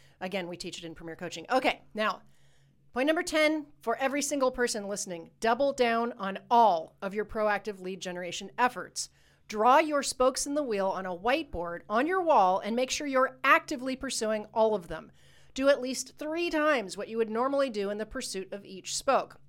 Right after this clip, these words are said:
For example, if you usually speak to your center of influence, what you guys call your database, once a year,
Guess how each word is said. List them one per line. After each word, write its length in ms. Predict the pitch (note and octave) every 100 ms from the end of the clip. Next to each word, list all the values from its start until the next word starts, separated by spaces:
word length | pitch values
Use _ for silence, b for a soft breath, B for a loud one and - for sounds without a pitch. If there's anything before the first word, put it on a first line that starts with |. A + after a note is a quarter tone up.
| _
For 120 | A#3+ A3+
example, 540 | G#3 B3+ B3 D#3+ - _ _ _ _ _ -
if 120 | F#3
you 60 | G3+
usually 320 | G#3 G#3+ A#3+
speak 240 | - B3
to 60 | A#3+
your 60 | A3+
center 200 | B3 A#3+
of 100 | A3+
influence, 540 | B3+ C#4 D4 D#4+ - - -
what 140 | F3
you 80 | E3+
guys 180 | F3 E3+
call 120 | G3
your 120 | F#3 F3+
database, 520 | F3+ F#3 A3 C#4 - b b b -
once 320 | F#3 A#3+ A#3+
a 60 | A3
year, 480 | B3 E4 F#3+ G#3+